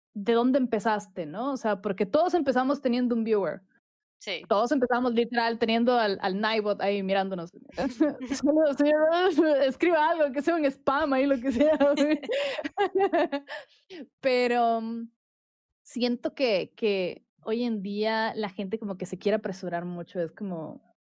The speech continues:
Speaker 1: Quieren, quieren convertirse en un ninja de un día para otro, creen que es prender el stream y, y ser famosos de un día para otro, ¿no? Ah,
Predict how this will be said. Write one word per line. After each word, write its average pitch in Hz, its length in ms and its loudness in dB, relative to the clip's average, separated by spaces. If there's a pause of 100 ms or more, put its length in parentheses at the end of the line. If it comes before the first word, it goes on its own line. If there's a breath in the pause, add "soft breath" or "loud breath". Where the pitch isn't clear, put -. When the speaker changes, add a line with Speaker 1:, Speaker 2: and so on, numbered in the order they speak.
(140)
Speaker 1:
Quieren, 208 560 0
quieren 240 220 2
convertirse 196 640 0
en 208 100 0
un 208 200 0
ninja 185 400 0
de 180 80 -6
un 185 100 -2
día 180 260 -2
para 170 200 0
otro, 175 280 -4
creen 190 240 -2
que 185 80 -2
es 170 140 -4
prender 185 380 0
el 175 180 2
stream 180 440 -2
y, 165 200 -4 (600 loud breath)
y 208 120 0
ser 190 200 2
famosos 196 600 0
de 175 80 -2
un 170 100 -2
día 170 180 2
para 170 220 2
otro, 170 260 -2
¿no? 170 240 -4 (640 loud breath)
Ah, 196 720 0